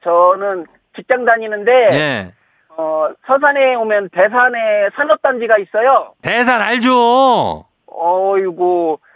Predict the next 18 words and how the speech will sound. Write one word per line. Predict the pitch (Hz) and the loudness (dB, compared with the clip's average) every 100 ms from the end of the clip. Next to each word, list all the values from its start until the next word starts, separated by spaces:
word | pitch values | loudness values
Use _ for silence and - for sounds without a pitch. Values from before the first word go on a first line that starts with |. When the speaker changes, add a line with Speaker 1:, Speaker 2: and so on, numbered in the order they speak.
| 117 | -6
Speaker 2:
어이구, | 135 156 147 135 120 | -2 0 0 0 -2
Speaker 1:
충청도에 | 110 - - | -2 -2 -2
Speaker 2:
좀. | 220 | -2
Speaker 1:
대해서 | 214 | -2
많이 | 190 185 240 | 0 0 2
아시네요. | 247 226 220 214 190 208 - 359 381 | 0 0 -6 -6 -2 0 0 0 -2
Speaker 2:
<laughs> | - - - - | -2 -10 -12 -8
아이, | 113 113 | -6 -4
그거 | 123 | -4
알죠. | 95 110 110 147 113 98 101 95 | -2 -4 -2 -2 -2 -4 -4 -4
대산에 | 127 139 160 156 | -4 -2 -2 -2
그 | |
산업단지 | 143 180 202 - 175 151 | -2 -2 -2 -2 -4 -2
거기서 | 139 156 143 | -2 -2 -2
일해요? | 135 131 196 254 - _ _ _ _ | -2 -2 -4 -6 -12 _ _ _ _
Speaker 1:
네. | 165 202 214 170 143 117 101 | -6 -2 0 0 0 -4 -6
Speaker 2:
아, | 90 90 92 | -6 -6 -6
그렇구나. | - 98 - 110 131 107 | -8 -10 -8 -6 -4 -6